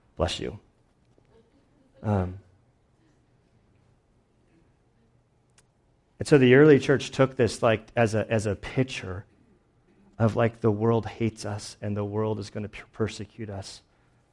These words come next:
And so we need to cling to Jesus in the boat because he is sovereign, he is Lord, he's the one that's over all things. And in verse forty-one,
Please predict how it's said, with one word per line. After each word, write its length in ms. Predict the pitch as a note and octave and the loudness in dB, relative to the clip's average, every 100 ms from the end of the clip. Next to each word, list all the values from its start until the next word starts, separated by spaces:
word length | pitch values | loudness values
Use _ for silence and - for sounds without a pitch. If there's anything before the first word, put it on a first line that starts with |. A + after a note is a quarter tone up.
| _ _ _ - | _ _ _ -16
And 120 | G2 | -8
so 120 | A2 | -4
we 120 | G#2+ | 0
need 120 | A2 G#2 | 0 0
to 80 | |
cling 420 | G2+ - A2+ G#2 G2+ | -2 -2 0 0 -4
to 120 | G2+ | -10
Jesus 420 | - G#2 G2 - | -8 -8 -8 -10
in 80 | F#2+ | -12
the 80 | F#2 | -8
boat 360 | G2+ F#2 G2 | -6 -6 -8
because 640 | - - - F#2 F#2 - - _ _ _ _ _ _ | -14 -12 -8 -8 -8 -12 -20 _ _ _ _ _ _
he 180 | - F#2 | -10 -8
is 100 | - | -8
sovereign, 540 | - F#2+ G2 G#2+ G2 | -6 -4 -2 -4 -8
he 140 | G2+ | -8
is 180 | F#2+ - | -10 -10
Lord, 340 | G2 F#2+ G2 F#2 | -8 -6 -6 -8
he's 200 | G2+ F#2 | -12 -10
the 100 | G2 | -10
one 240 | F#2 F#2+ F#2+ | -8 -10 -10
that's 200 | F#2 F#2 | -12 -12
over 240 | F#2 F2+ | -8 -6
all 120 | E2+ | -6
things. 580 | F2 G#2+ G2 G2+ - - _ _ _ _ _ _ _ _ _ _ _ | -8 -6 -6 -6 -14 -20 _ _ _ _ _ _ _ _ _ _ _
And 140 | - A2+ | 0 0
in 60 | |
verse 220 | G#2+ A#2 - | 2 0 0
forty-one, 680 | - A2 G#2+ G2+ F#2+ G#2 | 0 2 2 0 0 -4